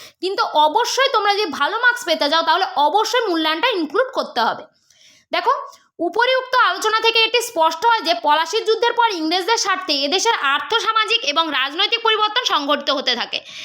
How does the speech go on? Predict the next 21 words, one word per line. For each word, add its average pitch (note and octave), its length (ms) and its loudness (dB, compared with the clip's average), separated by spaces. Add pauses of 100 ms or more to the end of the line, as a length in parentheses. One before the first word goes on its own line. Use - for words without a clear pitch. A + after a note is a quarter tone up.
(160)
এতে E4+ 220 0
বাংলার D4+ 400 0
সাথে G#4+ 260 -2
সমগ্র G#4+ 520 0
ভারতবর্ষের D4 540 0
সার্বভৌমত্ব D#4 800 0
ভূলুণ্ঠিত D4 540 0
হয়। G#3 220 -2 (600)
দেখো E4 220 -2
এই G#4 260 0
মূল্যায়নটা A4 680 2
তোমরা A#4+ 240 2
কি G#4 220 0
লিখবে, E4 260 2
অনেকেই F4+ 480 -2
বলো D#4 320 0
যে E4+ 160 0
মূল্যায়নটা G4 560 0
আমরা B4+ 140 0 (100)
কি G#4 140 2
লিখবো। A#3 360 -4